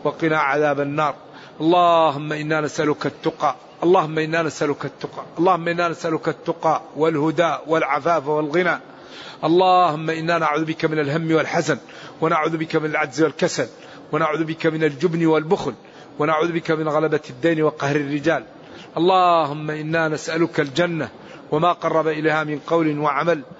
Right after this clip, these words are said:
ونعوذ بك من النار وما قرب إليها من قول وعمل، ونعوذ بك من عذاب القبر،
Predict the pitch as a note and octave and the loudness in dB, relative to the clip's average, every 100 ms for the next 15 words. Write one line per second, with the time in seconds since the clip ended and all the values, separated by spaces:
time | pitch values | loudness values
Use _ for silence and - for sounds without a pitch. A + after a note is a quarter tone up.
0 | - - D#3+ E3+ D#3 E3+ E3 D#3 D#3+ D#3+ | -20 -6 -2 0 2 2 2 0 -2 -2
1 | D#3 D3+ D3+ D#3 D#3+ D#3 D3+ D#3+ D#3 D3+ | -2 -2 -2 0 0 2 2 0 -2 -2
2 | D3+ D3+ D3+ D3+ D3+ C#3+ - D#3 D3+ D3 | -2 0 -2 -2 -2 -6 -2 0 2 0
3 | C#3 E3+ D3 - - - - E3+ F3+ E3 | 0 0 0 -6 -20 -20 -6 -2 0 2
4 | D#3+ E3 E3 E3 D#3+ D#3+ C#3 C#3+ E3 D#3+ | 2 2 2 0 -2 -2 -2 2 2 2
5 | D3+ - G3 F3 | -2 -2 -2 -2